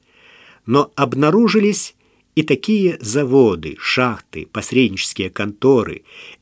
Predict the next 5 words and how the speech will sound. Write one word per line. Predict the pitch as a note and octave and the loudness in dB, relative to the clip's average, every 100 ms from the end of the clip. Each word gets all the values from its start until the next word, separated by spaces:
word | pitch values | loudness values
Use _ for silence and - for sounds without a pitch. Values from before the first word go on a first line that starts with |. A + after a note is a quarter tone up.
| - | 0
юридические | B2+ A#2+ B2 A#2+ - A2+ | 2 2 0 -4 -2 -2
адреса | G#2+ G#2+ G#2+ - G#3 | -2 -2 -4 -2 -4
которых | G3+ D#3+ D#3 C#3+ C#3 - _ _ _ | -4 0 4 4 2 -6 _ _ _
вообще | A#2 G3+ G3+ - - D3 G2+ C#2+ _ _ | -2 -2 0 0 4 4 4 0 _ _
неизвестны. | A#2+ B2 A2+ G2 F2 F2+ - - G#1+ | -2 0 0 -2 -6 -8 -8 -12 -16